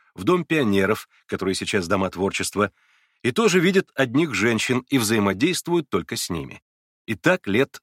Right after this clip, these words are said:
до пятнадцати. А что в это время происходит у него дома? Там бывает по-разному. Но в любом случае мать — главный человек в его жизни, и она воспитывает, строит,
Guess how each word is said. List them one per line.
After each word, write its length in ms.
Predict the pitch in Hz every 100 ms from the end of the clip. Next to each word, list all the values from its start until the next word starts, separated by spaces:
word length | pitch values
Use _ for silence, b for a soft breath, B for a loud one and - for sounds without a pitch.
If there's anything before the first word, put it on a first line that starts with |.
| -
до 120 | 113
пятнадцати. 800 | - - 87 80 - - - - _ _ _ _ _ _ _ _ _
А 80 | -
что 220 | - -
в 20 |
это 160 | 208 -
время 300 | 101 147 185
происходит 580 | - 107 - 127 151 160
у 60 | 107
него 200 | 95 120
дома? 380 | 104 80 - - _ _ _ _
Там 220 | - 123
бывает 320 | 160 117 117 -
по-разному. 580 | 135 87 71 - - - _ _ _ -
Но 100 | 113
в 80 | 107
любом 280 | 107 101
случае 440 | 95 156 170 - 95
мать — 400 | 95 151 - - _
главный 480 | 76 76 107 151 156
человек 440 | 151 - 87 87 85
в 40 |
его 200 | 82 90
жизни, 460 | 117 82 80 73 71 _ _ _ -
и 60 | 98
она 360 | 101 90 76 -
воспитывает, 720 | 87 87 - 117 151 165 170
строит, 480 | - - 92 113 147